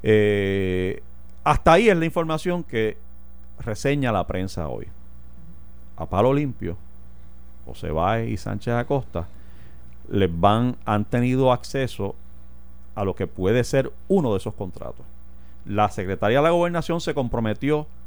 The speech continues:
a que antes del miércoles de la semana que viene, once de septiembre, va a estar, que le dieran hasta el once de septiembre para ella revisar los contratos, analizarlo y efectivamente poder emitir una reacción.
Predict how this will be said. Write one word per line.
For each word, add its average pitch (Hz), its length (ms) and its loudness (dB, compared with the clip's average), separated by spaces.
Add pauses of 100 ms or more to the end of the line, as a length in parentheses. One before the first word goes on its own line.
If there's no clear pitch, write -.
(420)
a 120 160 2
que 107 160 0
antes 147 500 0
del 147 240 4
miércoles 160 760 2 (720)
de 120 100 -2
la 107 60 -2
semana 107 280 0
que 127 60 -2
viene, 92 280 2
once 143 280 6
de 143 140 0
septiembre, 143 640 0 (520)
va 113 100 6
a - 20 4
estar, 151 480 2 (400)
que 127 100 0
le 123 100 4
dieran 156 300 6
hasta 120 200 0
el 113 80 2
once 127 120 -2
de 147 80 2
septiembre 151 480 0
para 104 220 2
ella 139 160 4
revisar 113 440 2
los 147 140 2
contratos, 135 480 0
analizarlo 107 540 2
y - 20 6
efectivamente 123 720 -2 (220)
poder 110 220 4
emitir 139 260 2
una 131 160 2
reacción. 101 680 -2